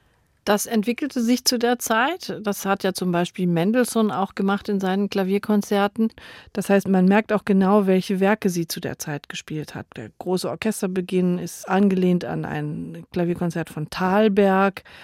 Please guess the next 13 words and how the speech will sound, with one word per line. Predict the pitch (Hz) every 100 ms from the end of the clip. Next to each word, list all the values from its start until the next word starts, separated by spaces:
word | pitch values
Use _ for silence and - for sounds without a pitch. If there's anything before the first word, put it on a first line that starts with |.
| -
Da | - 196
ist | 175 208
schon | 220 196
viel | - 214 220 208
von | - 180 175
ihren | - 208 185
Erfahrungen | 180 170 196 185 185
oder | 185 180
auch | 165
mit | 170 170
Ferdinand | - 180 180 175 160 165
Ries | 180 190 180 -
Klavierkonzert | - 180 175 170 175 165 170 160